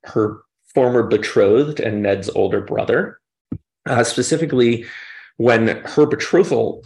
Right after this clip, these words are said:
to Brandon was announced, uh, Baelish stepped up and challenged him to a fight, a duel for the, the right to have Kat's hand. Uh, Brandon let Baelish off with a scar, she thinks, and, uh, she hasn't seen Baelish since he left after that fight.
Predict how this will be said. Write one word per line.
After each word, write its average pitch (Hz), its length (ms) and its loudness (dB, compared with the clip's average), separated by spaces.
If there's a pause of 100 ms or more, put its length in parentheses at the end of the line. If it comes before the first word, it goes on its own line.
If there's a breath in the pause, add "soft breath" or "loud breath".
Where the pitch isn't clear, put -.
to 104 260 -4 (120)
Brandon 98 380 0
was 92 120 0
announced, 95 840 -6
uh, 95 380 0
Baelish 113 380 4
stepped - 400 -2
up - 200 0
and 120 180 -8
challenged 101 480 -4
him 104 200 -6
to 98 180 -4
a - 60 -6
fight, - 520 -2
a 101 80 2
duel 107 540 0
for 107 140 0
the, - 220 -4
the 101 120 2
right 98 340 -2
to 110 120 -6
have 98 380 -6 (200)
Kat's - 320 -6
hand. 180 520 -2 (500 loud breath)
Uh, 98 400 4 (400)
Brandon 123 380 4
let 113 200 0
Baelish 120 360 0
off 107 160 -2
with 101 140 -4
a - 40 -2
scar, - 640 -4
she - 300 -4
thinks, 104 500 -4
and, 113 440 -6 (180)
uh, 113 260 0
she 131 200 0
hasn't 147 300 -2
seen 151 200 -2
Baelish 143 300 2
since 143 180 -4
he 156 120 0
left - 360 -2
after - 320 -4
that - 240 -4
fight. - 400 -4